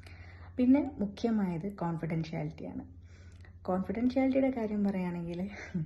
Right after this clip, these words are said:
എന്നെങ്കിലും ഒരിക്കൽ ഞാനൊരു കഥ എഴുതും. കോൺഫിഡൻഷ്യാലിറ്റി ബ്രേക്ക് ചെയ്യാത്തതിൻ്റെ ബേസിൽ ഞാൻ അനുഭവിച്ച കുറേ പീഡനങ്ങൾ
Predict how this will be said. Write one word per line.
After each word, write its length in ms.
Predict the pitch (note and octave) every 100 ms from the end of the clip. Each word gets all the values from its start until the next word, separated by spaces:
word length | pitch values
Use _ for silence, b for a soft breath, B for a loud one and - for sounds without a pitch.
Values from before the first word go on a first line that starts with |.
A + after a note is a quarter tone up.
| - B B B B -
എന്നെങ്കിലും 580 | G3 G#3 G#3+ A3 A3+ G3+
ഒരിക്കൽ 320 | F#3 - F#3
ഞാനൊരു 340 | F#3 F3 F3
കഥ 220 | E3+ E3+
എഴുതും. 600 | E3 D#3+ D#3 D#3+ F3 B B B B -
കോൺഫിഡൻഷ്യാലിറ്റി 800 | - F3+ F3+ F#3+ G3+ G3+ G3 G3
ബ്രേക്ക് 380 | F3+ F3+ F3+ -
ചെയ്യാത്തതിൻ്റെ 420 | A3 F#3+ F#3+ F#3
ബേസിൽ 480 | F3 D#3 D#3 - F3+ B B B B B B B -
ഞാൻ 180 | A#3 A3+
അനുഭവിച്ച 540 | F#3+ E3+ F3+ F3+ - F#3+ G3 - - - -
കുറേ 240 | - F#3+ F#3+ G3 G3+ G#3 A3 A#3
പീഡനങ്ങൾ 720 | B3 - E3+ E3 E3 D#3+ D3+